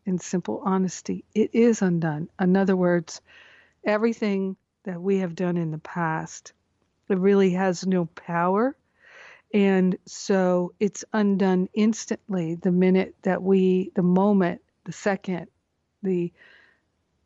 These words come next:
mind recognize, "Oh, that, that's not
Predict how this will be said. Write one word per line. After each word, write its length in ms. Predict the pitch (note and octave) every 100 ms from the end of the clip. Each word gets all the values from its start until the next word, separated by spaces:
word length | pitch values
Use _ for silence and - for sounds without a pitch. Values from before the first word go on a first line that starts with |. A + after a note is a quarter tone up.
| _ _ _ _ _ _ _ _ G#3+
mind 500 | F#3+ F#3 F#3 F#3 G3
recognize, 880 | G3 F3+ - F3 F3+ E3 E3+ E3 - -
"Oh, 420 | G3 F#3+ F3 E3+ _ _ _ _ _ _ _
that, 240 | G3+ F#3 - _ _ _ -
that's 280 | G#3+ -
not 220 | G3 F#3